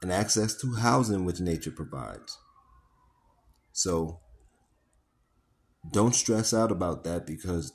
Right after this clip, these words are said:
those things are our birthright. Now we have to fight for them, but, um,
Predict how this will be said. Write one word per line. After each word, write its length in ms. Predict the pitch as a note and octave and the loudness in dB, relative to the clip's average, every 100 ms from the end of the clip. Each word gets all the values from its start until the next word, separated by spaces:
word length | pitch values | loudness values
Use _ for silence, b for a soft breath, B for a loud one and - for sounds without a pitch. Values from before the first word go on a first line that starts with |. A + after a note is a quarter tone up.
| - | 0
those 320 | G2+ A#2 A#2 | 4 4 2
things 320 | G#2+ G#2 G2+ | -2 -2 -4
are 260 | - G2 - | -4 -2 -2
our 220 | F#2 F#2+ | -2 -4
birthright. 680 | D2 G2+ G#2 E2+ D#2 C2+ D#2 | 0 0 0 -4 -8 -8 -6
Now 220 | F2 E2+ | -4 -2
we 200 | F#2 G#2 | -2 -2
have 200 | G2+ D#2+ | -4 -6
to 80 | D2 | -12
fight 400 | - G#2 C3 - | -2 2 2 0
for 240 | F#2+ E2+ | -4 -4
them, 300 | D2 D#2 E2+ _ - _ _ _ _ _ _ _ _ _ - | -4 -10 -12 _ -20 _ _ _ _ _ _ _ _ _ -14
but, 440 | D2 F2 E2+ D2 - _ _ _ _ - _ _ _ _ _ - | -4 -2 -2 -4 -8 _ _ _ _ -20 _ _ _ _ _ -6
um, 540 | F2+ E2+ E2 D2+ C2+ | -4 -4 -4 -6 -10